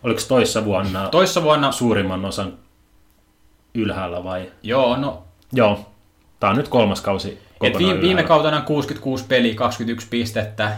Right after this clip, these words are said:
Speaker 2: sitä edellisenä seitsemänkymmentäkolme peliä, kaksikymmentäkahdeksan pistettä.
Speaker 1: Tasasta, tasasta on ollut noin kaksi täyttä
Speaker 2: On.
Speaker 1: kautta.
Speaker 2: On ollut tasasta, mutta kyllä mä niinku tosta, kyllä mä tosta uskon, että siinä on vielä se yksi, yksi,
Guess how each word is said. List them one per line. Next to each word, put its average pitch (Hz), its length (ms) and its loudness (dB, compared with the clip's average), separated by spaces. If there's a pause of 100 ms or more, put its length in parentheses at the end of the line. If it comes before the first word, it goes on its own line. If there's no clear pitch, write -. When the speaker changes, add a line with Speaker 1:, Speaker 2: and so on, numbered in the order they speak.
Speaker 2:
sitä 113 260 -4
edellisenä 110 300 -2
seitsemänkymmentäkolme 107 520 -4
peliä, 101 180 -4
kaksikymmentäkahdeksan 107 760 -4
pistettä. 92 580 -8 (1700)
Speaker 1:
Tasasta, - 420 -8
tasasta - 440 -6
on 117 120 0
ollut 95 220 -2
noin 90 140 -8
kaksi - 360 -6 (180)
täyttä 90 320 -8
Speaker 2:
On. 151 240 2
Speaker 1:
kautta. - 240 -4 (1000)
Speaker 2:
On 131 220 -4
ollut 220 160 2
tasasta, 107 380 0
mutta 107 400 -2 (2000)
kyllä 147 160 0
mä 165 80 4
niinku 160 260 0
tosta, 165 520 4
kyllä 117 160 -2
mä 117 60 -4
tosta 147 300 0
uskon, 104 200 -2
että 104 100 -4
siinä 101 140 -4
on 98 40 -6
vielä 98 160 -2
se 101 100 -4
yksi, 110 400 -6 (500)
yksi, - 380 -6